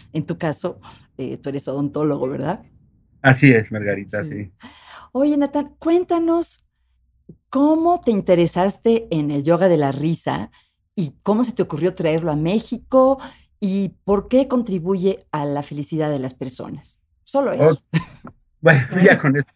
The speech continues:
Speaker 2: vamos todo el tiempo de la entrevista, pero con mucho gusto.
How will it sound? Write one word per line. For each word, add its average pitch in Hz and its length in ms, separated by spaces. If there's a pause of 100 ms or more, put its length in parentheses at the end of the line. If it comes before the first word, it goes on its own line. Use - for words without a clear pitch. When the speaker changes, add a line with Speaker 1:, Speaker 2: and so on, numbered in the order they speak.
(140)
Speaker 2:
vamos 131 300 (400)
todo 147 180
el 147 80
tiempo 151 300
de 147 80
la 151 120
entrevista, 151 520
pero 120 200
con 127 140
mucho 131 220
gusto. 113 280